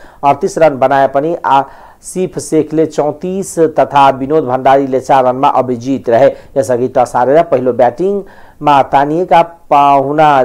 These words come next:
टोली जिम्बाब्वेले एकतिस दशमलव एक ओभरमा सतासी रनमा अल आउट भयो। जिम्बाब्वे एलाई सम-, सस्तैमा समेट्ने क्रममा करण केसीले सत्र, सोमपाल कामीले सोह्र रन दिएर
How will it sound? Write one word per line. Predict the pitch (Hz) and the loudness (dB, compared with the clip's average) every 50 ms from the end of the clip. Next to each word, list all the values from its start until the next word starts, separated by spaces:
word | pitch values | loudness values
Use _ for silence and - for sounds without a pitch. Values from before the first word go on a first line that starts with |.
| 117 - | -2 -2
टोली | - 147 143 147 151 | -2 -2 0 0 -2
जिम्बाब्वेले | 139 135 131 127 120 123 127 131 139 151 151 160 175 160 | -4 -6 -4 0 2 2 2 2 2 0 0 0 0 0
एकतिस | 147 151 - 165 131 123 127 | -2 -2 -4 -6 -8 -4 -4
दशमलव | 139 135 - 143 139 139 139 | -4 -4 -2 -4 -2 0 0
एक | 135 139 139 139 - | 2 0 0 0 -2
ओभरमा | 135 120 127 143 147 156 165 170 165 | -2 0 0 0 0 2 0 0 0
सतासी | - - - 139 127 - 147 143 139 - - 139 | -2 -4 -6 -6 -2 0 0 0 0 -2 -4 -2
रनमा | 127 135 139 131 139 143 | 0 0 0 0 -2 -2
अल | - - 131 123 | 0 0 2 2
आउट | 113 107 110 101 - | 2 2 0 -2 0
भयो। | 110 135 147 127 - - - - - 139 | 2 2 2 2 0 -4 -14 -20 -14 -8
जिम्बाब्वे | 127 135 123 117 120 120 120 127 151 | -6 -6 -2 2 2 2 2 2 0
एलाई | 156 - 127 127 123 135 139 | 0 0 0 0 2 2 0
सम-, | 139 139 139 123 127 - - - - - - - | 0 -2 -4 -6 -6 -8 -12 -18 -20 -20 -18 -10
सस्तैमा | - - 165 143 - 196 196 185 196 196 | -4 -2 -2 0 2 2 2 2 2 0
समेट्ने | 180 - - 156 151 151 147 - 165 170 | 0 0 0 2 2 2 0 2 0 0
क्रममा | 156 - 147 147 143 151 156 165 170 160 143 131 - - - - | 0 2 2 2 2 4 2 2 2 0 -2 -8 -14 -20 -6 0
करण | 160 151 147 151 147 139 | 2 4 4 4 2 -2
केसीले | 147 - 143 139 - - 151 147 143 135 | -4 -6 -6 -6 -4 -6 -2 -2 -2 -2
सत्र, | 143 135 120 117 - 151 160 170 | 0 -2 -4 0 2 2 2 2
सोमपाल | 165 - 147 139 131 - 151 143 139 | 2 0 -2 -2 0 2 2 2 2
कामीले | 135 - 139 135 131 127 127 120 117 117 | 2 0 0 0 0 -2 -4 -4 -4 -4
सोह्र | 113 - 147 156 160 156 143 135 | -4 -2 0 2 4 4 4 4
रन | 139 139 131 | 2 2 0
दिएर | 120 120 123 135 156 | -2 -2 0 2 4